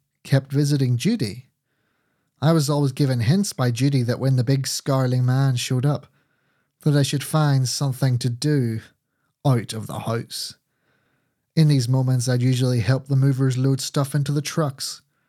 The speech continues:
I'd try and chat to them and see if I could work out the name of the company they worked for. They were friendly enough, but they weren't saying a word. In fact, the way they worked was kind of weird too. They were unusually organized and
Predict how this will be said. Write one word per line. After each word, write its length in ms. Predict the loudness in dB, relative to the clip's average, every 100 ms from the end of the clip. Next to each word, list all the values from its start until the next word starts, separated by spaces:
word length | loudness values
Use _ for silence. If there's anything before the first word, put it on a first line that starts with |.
| _ _ _ _ _ 0
I'd 140 | 0
try 220 | 2 0
and 120 | 2 0
chat 300 | 0 -2 -2
to 100 | -2
them 180 | 0 0
and 100 | -2
see 160 | -2
if 140 | -2 0
I 60 |
could 160 | -2 0
work 280 | 0 0 -2
out 160 | -2
the 80 | 0
name 260 | 2 2 2
of 100 | 0
the 80 |
company 460 | -2 -2 -2 0 2
they 140 | 2
worked 280 | 0 -2 -4
for. 420 | -4 -2 0 -4 _ _ _ _ _ _ _ _ _ _
They 80 | 0
were 200 | 2 0
friendly 420 | -2 0 0 2
enough, 340 | 2 2 -2 _ _ _ _ _ _ _ _
but 160 | -4
they 180 | 2 2
weren't 280 | 2 2 0
saying 300 | 0 0 2
a 60 | 2
word. 320 | 0 -2 -6 -18 _ _ _ _ _
In 120 | 0
fact, 380 | 2 0 0 -10 _ _ _ _ _ _
the 100 | 0
way 160 | 2 2
they 160 | 0
worked 460 | 0 0 -2 -6 -2
was 160 | -2
kind 360 | -2 -2 0 2
of 160 | 0 0
weird 560 | 0 0 0 0 -4
too. 400 | -4 -2 -2 -4 -10 _ _ _ _ _ _ _ _ _ _
They 100 | 2
were 160 | 2 -2
unusually 580 | -2 0 0 0 -4 -4
organized 760 | -2 -2 0 -2 0 0 0 -2
and 120 | -4